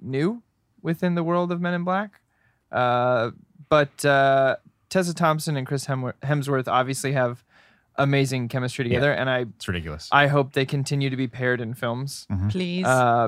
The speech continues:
Speaker 1: because they, they just instinctively play off each other and have since Ragnarok,
Speaker 2: Hopefully
Speaker 1: so
Speaker 2: more of these.
Speaker 1: Yeah, that'd be great. Um, but yeah, it was just, it was a little too safe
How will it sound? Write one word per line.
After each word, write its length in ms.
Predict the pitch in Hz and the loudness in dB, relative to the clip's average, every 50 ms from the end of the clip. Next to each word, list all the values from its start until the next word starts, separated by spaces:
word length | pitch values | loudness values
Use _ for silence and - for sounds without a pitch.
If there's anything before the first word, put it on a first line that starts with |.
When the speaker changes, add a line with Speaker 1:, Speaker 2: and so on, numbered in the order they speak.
| - - | -2 -2
Speaker 1:
because 360 | - 131 - 135 123 120 120 | -6 -6 -4 -4 -4 -4 -2
they, 200 | 123 127 123 120 | -2 0 0 0
they 240 | - - - 127 131 | -2 -2 -2 -2 0
just 320 | 120 127 123 - - - _ _ _ _ _ - | 0 -2 -6 -8 -10 -12 _ _ _ _ _ -8
instinctively 540 | 139 139 135 - - 135 131 127 117 123 123 | -6 -6 -4 -4 -4 -4 -4 -4 -4 -4 -4
play 180 | - 131 120 | -2 0 0
off 140 | 113 127 123 | 0 0 -2
each 140 | 123 113 - | -6 -6 -6
other 180 | 117 113 131 135 | -6 -4 -4 -4
and 100 | 127 123 | -4 -4
have 200 | 135 117 107 117 | -2 -2 -4 -4
since 200 | - - 117 - | -6 -12 -12 -10
Ragnarok, 360 | 110 101 107 113 113 117 120 151 | -10 -10 -8 -6 -6 -4 -2 -2
Speaker 2:
Hopefully 200 | 135 - - 135 | -2 0 0 2
Speaker 1:
so 40 | - | 2
Speaker 2:
more 100 | 101 104 | 2 2
of 60 | 92 | 2
these. 340 | 95 113 113 87 - - - _ _ _ _ | 0 -2 -4 -6 -8 -12 -16 _ _ _ _
Speaker 1:
Yeah, 280 | - 151 202 254 254 208 _ _ _ _ _ | 0 2 2 2 0 -4 _ _ _ _ _
that'd 80 | - 143 | -2 0
be 80 | 156 160 | 2 4
great. 280 | 156 165 196 226 - - - _ - - | 6 6 4 4 2 -4 -12 _ 0 2
Um, 680 | 143 147 147 151 151 151 147 147 147 143 143 143 - _ _ _ _ _ _ _ _ - | 4 6 6 6 6 6 6 4 2 2 0 -4 -8 _ _ _ _ _ _ _ _ 0
but 160 | - 156 156 | 2 2 4
yeah, 180 | 180 220 220 165 | 4 4 4 4
it 40 | 160 | 4
was 180 | 170 190 185 | 4 2 2
just, 220 | - 208 180 - 180 | 0 -2 -2 -2 0
it 160 | 139 143 170 | 0 2 2
was 160 | 185 190 175 | 2 2 2
a 60 | 185 185 | 2 2
little 240 | 185 190 190 190 | 2 2 2 0
too 920 | 180 - - 190 180 180 180 180 180 175 175 175 175 175 170 170 165 - - _ _ _ | 0 -2 -2 0 2 2 2 2 2 2 2 0 0 0 -2 -2 -4 -6 -10 _ _ _
safe 500 | - - - 147 123 92 - - - _ | -10 -4 -2 -2 -2 -2 -4 -10 -18 _